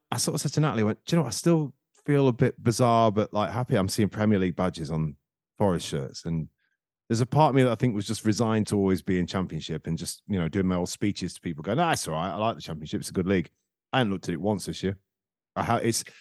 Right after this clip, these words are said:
something has changed this season. Last season I did a lot more. I kept going, "Oh," you know, when we're getting, like, ten percent possession, I was thinking,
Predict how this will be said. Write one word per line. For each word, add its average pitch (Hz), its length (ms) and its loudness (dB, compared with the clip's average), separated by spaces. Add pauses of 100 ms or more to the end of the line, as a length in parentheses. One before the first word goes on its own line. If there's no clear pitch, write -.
(160)
something 160 420 2
has 151 100 4
changed 127 420 2
this 87 120 -10
season. 78 520 -4
Last 139 220 2
season 139 280 2
I 120 80 2
did 120 360 4 (420)
a 101 40 -4
lot 113 160 0
more. 113 260 2
I - 40 -10
kept 98 120 -6
going, 101 220 -2
"Oh," 95 140 -2
you 101 100 -2
know, 131 120 4
when 131 100 6
we're 127 80 4
getting, 120 180 0
like, 117 100 -4
ten 117 200 0
percent 101 300 -2 (240)
possession, 101 380 -2
I 85 40 -2
was 85 100 -8
thinking, 90 320 -4